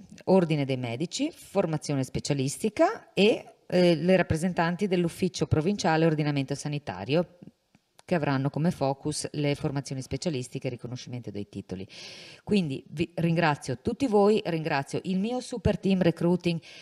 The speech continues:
in particolare Francesca Merlin e Martin Carbon, la direzione aziendale e passo la parola a Christoph, il mio collega, per la chiusura.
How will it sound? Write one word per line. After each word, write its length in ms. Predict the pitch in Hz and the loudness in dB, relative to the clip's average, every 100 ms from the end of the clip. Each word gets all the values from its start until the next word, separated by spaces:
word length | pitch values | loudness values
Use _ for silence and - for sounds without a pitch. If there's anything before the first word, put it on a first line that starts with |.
| - - _ | -20 -20 _
in 140 | - | -2
particolare 880 | 226 196 196 175 165 165 165 156 - _ - - _ _ _ _ _ _ _ _ _ _ _ _ _ _ _ - | 2 2 2 2 4 4 4 0 -4 _ -20 -20 _ _ _ _ _ _ _ _ _ _ _ _ _ _ _ -20
Francesca 720 | - 233 220 196 240 226 214 | -4 2 2 4 4 4 4
Merlin 420 | 202 185 202 190 | 4 4 4 2
e 180 | - 196 | 2 2
Martin 420 | 175 160 165 220 | 2 0 0 -4
Carbon, 520 | 226 254 240 240 254 233 - - - _ _ _ _ | 4 6 6 6 2 0 -16 -20 -20 _ _ _ _
la 260 | - 226 240 | -2 4 6
direzione 540 | 226 208 - 196 170 | 6 4 4 0 2
aziendale 640 | 160 208 233 202 175 196 - | 0 -2 0 2 2 2 2
e 360 | 185 185 - _ _ _ _ _ _ _ _ | 2 0 -4 _ _ _ _ _ _ _ _
passo 260 | 214 185 190 | 0 2 2
la 80 | |
parola 680 | 170 170 160 160 143 151 - | 4 6 8 8 6 2 -4
a 140 | - 196 | -6 -4
Christoph, 460 | 190 185 - 170 | 0 0 0 -2
il 80 | 156 | -2
mio 120 | 156 | -2
collega, 440 | 156 185 151 156 156 | 0 0 2 0 0
per 420 | 139 123 123 123 | -2 -2 -6 -8
la 160 | 151 143 | -10 -10
chiusura. 420 | 143 117 110 | -10 -10 -10